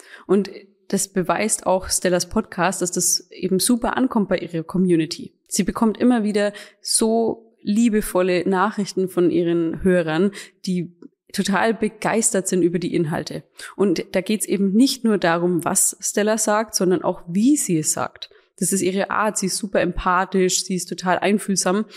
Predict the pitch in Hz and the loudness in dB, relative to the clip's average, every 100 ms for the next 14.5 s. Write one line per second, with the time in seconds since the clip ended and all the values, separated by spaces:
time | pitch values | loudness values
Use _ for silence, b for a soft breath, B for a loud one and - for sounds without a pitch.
0 | B B - 202 185 - _ _ _ _ | B B 0 2 0 -4 _ _ _ _
1 | 175 196 - - 202 175 208 220 185 165 | -2 0 -2 2 2 4 2 2 4 2
2 | 165 - 135 143 - _ - 185 233 240 | 0 -4 -4 -6 -8 _ -2 2 4 2
3 | 220 - 180 175 180 180 B B _ 175 | 0 -2 0 0 -2 -6 B B _ 0
4 | 180 202 196 - - 175 170 165 165 165 | 4 4 4 0 -2 -2 -2 -2 0 0
5 | 175 185 185 196 196 185 - 190 208 - | 0 0 -2 -4 -4 -8 -2 0 0 -2
6 | - 180 170 - 156 156 - 175 - 175 | -8 -2 -2 0 -2 -2 -4 -4 -2 -2
7 | - - 180 - 226 269 208 175 - 147 | -2 -4 -4 0 0 2 0 -2 -2 -4
8 | 143 - - - - - 165 160 156 151 | -4 -8 -12 -14 -10 -4 -2 0 0 -2
9 | 151 151 - B B 196 202 202 202 214 | -4 -14 -16 B B 0 0 -2 -4 -4
10 | 190 190 185 180 180 190 269 240 226 208 | 0 2 2 2 0 2 2 4 2 0
11 | - 190 190 208 247 226 220 196 190 185 | 0 -2 0 0 2 0 2 0 -2 -4
12 | B B - 226 262 240 202 202 190 - | B B 2 4 4 2 0 2 2 -2
13 | 240 226 - 190 185 180 175 180 180 175 | -2 -2 0 0 2 0 0 0 0 0
14 | 175 180 156 175 202 | -2 -6 -2 -2 -2